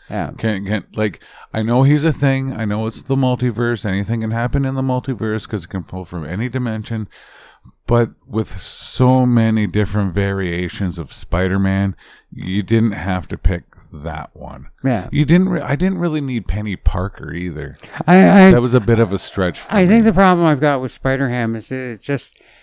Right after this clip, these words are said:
Speaker 1: I see it, and again, I'm going back to the fact that this is my hero, right? You know, and it's like, who the f-, are you to be poking fun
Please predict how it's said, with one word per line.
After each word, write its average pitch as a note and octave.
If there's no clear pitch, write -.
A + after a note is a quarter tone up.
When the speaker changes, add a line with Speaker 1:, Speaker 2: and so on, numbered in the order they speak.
Speaker 1:
I D#3+
see D#3
it, A2+
and C#3
again, B2
I'm A2
going A#2
back A#2+
to -
the A2
fact G#2+
that G2+
this A2
is G#2
my A2+
hero, G2
right? G#2
You A#2+
know, A2
and B2+
it's C3+
like, C3
who F#3+
the A3
f-, -
are B2
you B2+
to -
be C3
poking D#3
fun A#2